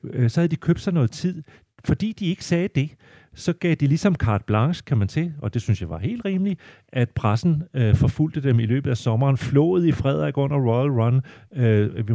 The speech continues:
vi så nogle ubehagelige billeder. Det tror jeg ikke, der var nogen danskere, der brød sig om at se, øh, da kronprinsessen nærmest måtte flygte ind i, øh, eller følte, hun måtte flygte ind i en, øh, ventende bil, da hun var ude til en, øh, kronprinsesse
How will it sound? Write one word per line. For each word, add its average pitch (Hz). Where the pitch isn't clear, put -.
vi 113
så 139
nogle 117
ubehagelige 123
billeder. 127
Det 117
tror -
jeg 87
ikke, 101
der 135
var 113
nogen 110
danskere, 117
der 113
brød 107
sig 107
om 104
at 127
se, 120
øh, 104
da 95
kronprinsessen 110
nærmest 110
måtte 90
flygte 151
ind 123
i, 107
øh, 107
eller 90
følte, 185
hun 143
måtte 98
flygte 110
ind 110
i 101
en, 95
øh, 95
ventende 113
bil, 143
da 131
hun 104
var 98
ude 113
til 123
en, 95
øh, 95
kronprinsesse 98